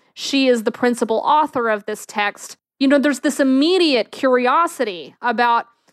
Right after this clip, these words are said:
can we go to this and maybe see her early development as a writer? So much of the context in which it's discussed in literary fields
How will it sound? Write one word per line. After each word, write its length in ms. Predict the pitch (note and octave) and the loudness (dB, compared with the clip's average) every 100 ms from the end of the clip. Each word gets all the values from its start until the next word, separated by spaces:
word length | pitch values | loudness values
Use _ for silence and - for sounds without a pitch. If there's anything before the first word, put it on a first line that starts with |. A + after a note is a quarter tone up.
| _ - | _ -12
can 320 | D#4 D#4+ F4 | -4 -2 0
we 120 | E4+ | 0
go 240 | B3+ C#4 E4+ | 2 2 0
to 160 | - | -2
this 340 | A#3+ A3+ G3+ - | -4 -2 -4 -6
and 100 | A#3+ | -6
maybe 300 | B3+ D4+ D4+ | -4 -4 -4
see 300 | B3+ - D4+ | -6 -6 -4
her 220 | D4+ C4 - | -2 -2 -2
early 340 | B3 C#4 D4 | -2 0 0
development 880 | B3+ A#3 A3 C#4+ - G3+ D#3 - - _ - | 0 0 0 -2 -4 -6 -14 -14 -20 _ -6
as 220 | A#3 A#3 | -4 -2
a 60 | A3+ | -2
writer? 580 | A3 B3+ C4 F#2 - _ - | -2 -2 -2 -6 -12 _ -12
So 220 | - C#4 | -2 0
much 340 | C4 D4 - | 0 0 -2
of 100 | E4+ | -4
the 80 | B3 | -4
context 640 | A#3 C4 C4 C#4 B3 - | -6 -2 -2 -2 -6 -6
in 120 | A#3 A3+ | -8 -4
which 200 | G#3+ A3 | -4 -4
it's 160 | G#3 | -8
discussed 600 | - A3 - A#3+ A3 - - | -10 -10 -2 -2 -2 -4 -4
in 280 | B3+ A3+ | -2 -2
literary 500 | A#3 F4+ D4+ A3+ G3+ | 0 0 2 0 0
fields 680 | G3+ - B2+ E2 D#2 - - | -6 -8 -10 -8 -12 -16 -20